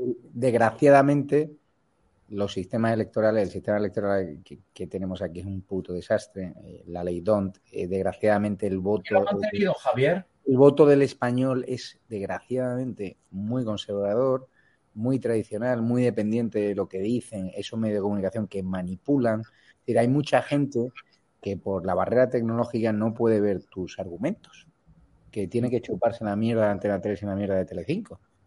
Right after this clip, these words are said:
Speaker 1: donde le están diciendo, "Vota a Sánchez" o, o "Vota al P P", es decir, que refuerzan el bipartidismo. Es decir, el, el sistema en España,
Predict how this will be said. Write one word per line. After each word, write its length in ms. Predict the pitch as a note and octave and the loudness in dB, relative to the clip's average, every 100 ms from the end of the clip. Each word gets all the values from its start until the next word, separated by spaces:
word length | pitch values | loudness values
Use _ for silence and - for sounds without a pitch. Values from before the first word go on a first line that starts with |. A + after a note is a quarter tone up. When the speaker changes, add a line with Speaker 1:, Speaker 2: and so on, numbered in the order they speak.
| _ - | _ -6
Speaker 1:
donde 180 | G#2+ | -2
le 60 | G#2 | -2
están 180 | - A#2+ | -2 -2
diciendo, 460 | G#2+ A2+ G#2+ G#2 | 0 0 2 0
"Vota 600 | F#2+ A2 A#2+ F#2+ G#2+ G2+ - - F#2+ | 2 4 4 4 0 0 -8 -14 -12
a 460 | G#2+ G2+ G2 G2 F#2+ | -8 -6 -4 -2 -2
Sánchez" 580 | - C3+ B2+ - G#2+ - _ - - | 4 4 4 -2 -2 -2 _ -20 -12
o, 300 | - A#2+ B2 - - - - - - | 0 4 4 0 -20 -20 -16 -14 -12
o 180 | - F#2+ | -4 2
"Vota 220 | G#2+ A#2 | 2 4
al 80 | G#2+ | 2
P 100 | G2 | 0
P", 200 | D#3+ D#3+ | 4 4
es 40 | A2+ | 4
decir, 280 | G2+ G2 - | 2 -2 -2
que 260 | F2+ F#2 | -4 -4
refuerzan 520 | G2+ G#2+ B2 A#2 C#3 D3 | -4 -2 2 2 2 2
el 60 | |
bipartidismo. 560 | A#2+ G#2+ G2 A2 B2+ G#2 | 2 2 0 0 2 0
Es 80 | - | -4
decir, 160 | - | -6
el, 120 | G#2 - | -6 -2
el 220 | A2 G2+ | -2 -2
sistema 760 | - A2+ - - E3+ C3 D#3+ - - _ _ _ - | -4 -6 -4 2 2 4 0 -6 -20 _ _ _ -8
en 160 | A#2+ A#2+ | -4 -4
España, 640 | - - D#3+ A#2+ A2+ | -2 2 2 4 -2